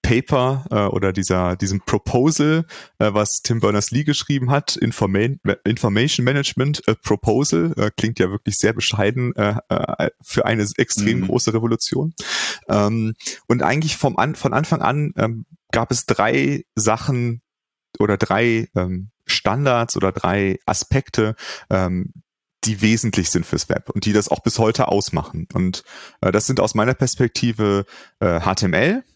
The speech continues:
Speaker 1: H T T P und U R Ls. Ne, das sind so diese drei Sachen, die, ähm, gemeinsam geboren sind quasi, äh, und die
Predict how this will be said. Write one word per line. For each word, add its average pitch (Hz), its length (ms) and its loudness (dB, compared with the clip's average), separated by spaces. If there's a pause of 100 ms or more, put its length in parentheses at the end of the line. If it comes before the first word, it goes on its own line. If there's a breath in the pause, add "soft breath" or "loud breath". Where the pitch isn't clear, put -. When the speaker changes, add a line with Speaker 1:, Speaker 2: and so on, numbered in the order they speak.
(220)
Speaker 1:
H 107 180 0
T - 120 -2
T 92 120 0
P 127 480 0
und 95 440 -2 (140)
U 104 100 2
R 95 140 2
Ls. - 480 -4
Ne, 127 160 0
das 101 140 2
sind 110 180 0
so 110 120 0
diese 98 220 0
drei 101 260 0
Sachen, 101 460 -2 (360 loud breath)
die, 98 160 2
ähm, 87 580 0 (280)
gemeinsam 110 880 2 (440)
geboren 135 540 2
sind 143 300 -2
quasi, 120 680 0
äh, 95 160 2
und 95 520 -2
die 104 300 0